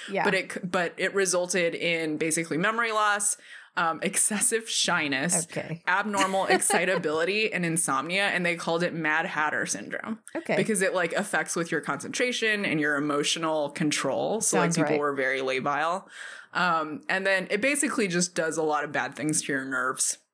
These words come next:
Speaker 2: So you end up having, like, motor control issues and things like that.
Speaker 1: Yeah, it's no bueno. There's
Speaker 2: It is not
Speaker 1: certain,
Speaker 2: good.
Speaker 1: um, like, certain diets that people go on. Um, like, if you're trying to do, like, a, you know, low carb diet or something like that,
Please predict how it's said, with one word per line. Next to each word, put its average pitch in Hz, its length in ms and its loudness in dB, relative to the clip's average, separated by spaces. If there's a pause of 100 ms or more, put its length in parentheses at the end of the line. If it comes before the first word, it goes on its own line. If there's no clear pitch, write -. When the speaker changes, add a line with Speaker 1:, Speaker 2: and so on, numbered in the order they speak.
(140)
Speaker 2:
So - 140 -2
you 147 100 0
end 143 100 0
up 143 140 -2
having, 143 300 -2
like, 139 180 -2
motor 139 280 0
control - 400 -2
issues - 360 -4
and - 100 -4
things - 180 -10
like - 140 -10
that. - 180 -8
Speaker 1:
Yeah, 165 240 -4 (140)
it's 196 220 -4
no 226 160 0
bueno. 165 420 -2 (100)
There's 233 320 2
Speaker 2:
It - 140 4
is 285 100 0
not 285 120 -2
Speaker 1:
certain, 302 80 -4
Speaker 2:
good. - 100 -2
Speaker 1:
um, 190 360 2
like, 180 260 0
certain 202 380 0 (180)
diets 185 440 2
that 208 140 0
people 247 260 -2
go 247 200 2
on. 277 280 0 (360)
Um, 165 480 2 (160)
like, 180 180 0
if 175 80 -2
you're 185 80 2
trying 185 280 0
to 185 80 0
do, 165 340 2
like, 156 260 0
a, 143 240 0 (320)
you 165 140 0
know, 139 260 0 (340)
low 170 220 2
carb 160 340 0
diet 151 360 2
or 143 60 -4
something 165 340 -2
like 190 180 0
that, 208 300 0